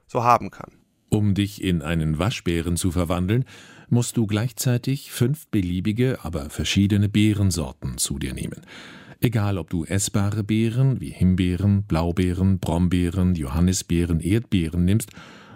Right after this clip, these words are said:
Speaker 2: oder ungenießbare Beeren wie Vogelbeeren. Es spielt auch keine Rolle, ob die Beeren schon reif sind. Wichtig, die Beeren müssen innerhalb der letzten zwei Stunden gepflückt worden sein. Deinen fünf Beerenmix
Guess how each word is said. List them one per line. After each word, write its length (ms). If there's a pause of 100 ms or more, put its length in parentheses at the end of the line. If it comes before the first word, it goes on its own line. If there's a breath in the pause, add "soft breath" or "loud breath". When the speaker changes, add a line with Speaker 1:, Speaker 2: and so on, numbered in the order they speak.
(140 loud breath)
Speaker 2:
oder 440
ungenießbare 720
Beeren 340
wie 100
Vogelbeeren. 640 (1000 loud breath)
Es 240
spielt 300
auch 180
keine 320
Rolle, 300
ob 100
die 100
Beeren 300
schon 200
reif 300
sind. 520 (160)
Wichtig, 720
die 120
Beeren 420
müssen 240
innerhalb 460
der 140
letzten 460
zwei 320
Stunden 400
gepflückt 480
worden 240
sein. 240 (800 loud breath)
Deinen 280
fünf 400
Beerenmix 680